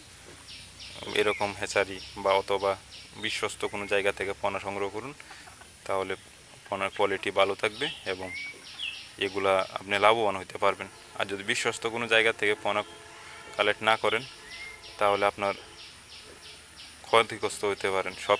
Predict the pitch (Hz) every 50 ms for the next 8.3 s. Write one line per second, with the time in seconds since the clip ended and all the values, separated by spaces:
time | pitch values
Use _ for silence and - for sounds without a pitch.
0 | - - 120 - 117 - - 123 - - 110 107 - 104 101 98 - - 107 104
1 | 104 107 107 101 95 98 - - 101 98 98 95 - - 101 - 104 101 92 -
2 | - 98 92 92 90 95 90 92 92 - - - - - - - - - - -
3 | - - - - - - - - - - - - 98 95 95 92 98 98 95 -
4 | - 101 98 98 - - 110 113 113 110 110 - - 113 - - - 117 117 113
5 | 113 113 - 117 113 - 120 117 110 107 101 107 104 104 104 104 104 104 101 -
6 | - 101 98 - - - - - - - - - - - - - - - - -
7 | - - - - - 110 107 - - 120 113 - 117 107 104 - 107 95 - -
8 | 107 98 - 104 104